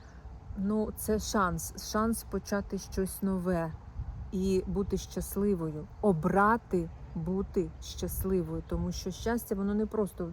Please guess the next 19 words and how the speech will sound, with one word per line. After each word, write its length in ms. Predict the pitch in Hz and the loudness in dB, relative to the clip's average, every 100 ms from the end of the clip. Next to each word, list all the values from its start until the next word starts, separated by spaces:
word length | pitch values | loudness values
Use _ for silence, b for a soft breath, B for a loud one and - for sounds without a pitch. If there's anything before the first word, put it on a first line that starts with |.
| 175 | -2
десь 280 | 175 175 180 | -2 -2 -4
якось 300 | 175 180 165 | -4 -4 -6
зненацька 540 | 170 175 214 220 - | -4 -2 -2 -4 -6
на 120 | 175 | -4
нас 220 | 180 175 | -4 -6
впадає. 520 | - - 185 190 226 233 B B B B B B B | -6 0 2 2 -2 -4 B B B B B B B
Ми 160 | 196 226 | 6 6
обираємо 960 | - 226 190 220 220 208 170 165 160 | 8 4 6 6 8 6 4 2 0
бути 320 | 151 160 - 160 | -2 -4 -6 -10
щасливими, 840 | - 165 - 165 165 180 180 202 - | -8 -8 -8 -8 -6 -6 -8 -8 -8
і 40 | 220 | -4
ми 400 | 175 185 208 214 | 0 4 4 4
куди 420 | - 190 175 226 | 0 -2 2 2
увага, 640 | 208 196 185 220 233 208 | 2 0 2 2 2 0
туди 560 | 208 - 170 156 196 202 - | -2 -4 -4 0 2 0 -2
і 240 | 185 175 - | -2 -2 -2
те 120 | 185 | -4
притягуємо. 880 | 180 170 165 175 170 - 196 180 180 - - - | -4 -6 -6 -6 -6 -8 -10 -10 -10 -12 -18 -10
Добре? 440 | 185 196 226 185 | -2 0 0 -2